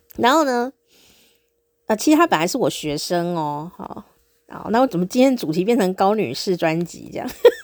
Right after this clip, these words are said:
<laughs> 其实我是要讲说呢，高女士，高 lady 呢，就说，呃，她，她都有认真听，但是因为她用那个 Apple 的手机来听的时候呢，发现这几集比较长一点的节目呢，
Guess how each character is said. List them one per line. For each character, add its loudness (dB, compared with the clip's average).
<laughs> -14
其 4
实 8
我 8
是 4
要 4
讲 -2
说 -2
呢， 0
高 4
女 2
士， 0
高 4
lady 2
呢， 0
就 0
说， 0
呃， -6
她， 2
她 2
都 6
有 6
认 2
真 0
听， -2
但 0
是 -4
因 -2
为 -2
她 -2
用 -2
那 -2
个 -4
Apple 0
的 -2
手 -6
机 -4
来 0
听 -6
的 -4
时 -10
候 -4
呢， -4
发 -6
现 0
这 -2
几 -10
集 -10
比 -10
较 -2
长 -8
一 -2
点 -2
的 -8
节 -8
目 -4
呢， -2